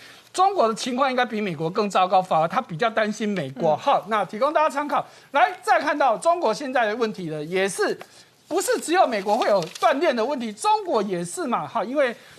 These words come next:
Speaker 1: 中国呢缺芯，好，缺晶片非常的严重，所以呢，现在中国政府要出来查了，甚至他的官媒，好，央视财经也出来说哦，他说你们这些，这些经销商啊，这些，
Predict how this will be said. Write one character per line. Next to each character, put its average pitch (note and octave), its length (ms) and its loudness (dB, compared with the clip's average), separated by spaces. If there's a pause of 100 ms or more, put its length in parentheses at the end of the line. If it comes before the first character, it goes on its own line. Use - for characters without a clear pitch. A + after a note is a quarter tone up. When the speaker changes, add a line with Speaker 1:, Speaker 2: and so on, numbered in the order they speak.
(120)
Speaker 1:
中 G4 320 2
国 G3 200 0
呢 G3 180 0
缺 E4 300 0
芯， E4 400 -6
好， F#3 160 0
缺 D4+ 220 0
晶 D4+ 180 -4
片 C4+ 240 0
非 C#4+ 140 0
常 A3+ 180 -2
的 F#3+ 60 -6
严 F#3 180 -2
重， G#3 260 0
所 G#3 360 0
以 D4+ 120 -2
呢， G3+ 280 0 (260)
现 D4 160 -2
在 C4 100 0
中 C#4 280 0
国 A3 120 -2
政 A#3 280 0
府 E3+ 100 -6
要 A#3 140 0
出 G#3+ 220 -4
来 F#3 140 2
查 D#3+ 240 -6
了， E3 80 -2
甚 D#4 200 0
至 D#4 100 -4
他 B3+ 100 2
的 A3+ 120 2
官 C#4 260 2
媒， G#3+ 400 -2
好， F#3+ 200 0
央 C#4 260 0
视 B3 260 -6
财 F#3+ 220 -2
经 A#3+ 160 -4
也 F#3 140 -2
出 E3 180 -2
来 G3+ 120 2
说 G#3+ 280 2
哦， C#3+ 140 -2 (840)
他 B3+ 120 -2
说 D4 160 4
你 C4 80 -2
们 F#3 120 -4
这 A#3+ 120 -2
些， A3+ 180 2 (400)
这 D4 140 -2
些 C#4+ 120 4
经 C#4 240 -4
销 B3 220 2
商 A#3 240 0
啊， G3+ 140 0
这 B3+ 160 -2
些， A3+ 360 0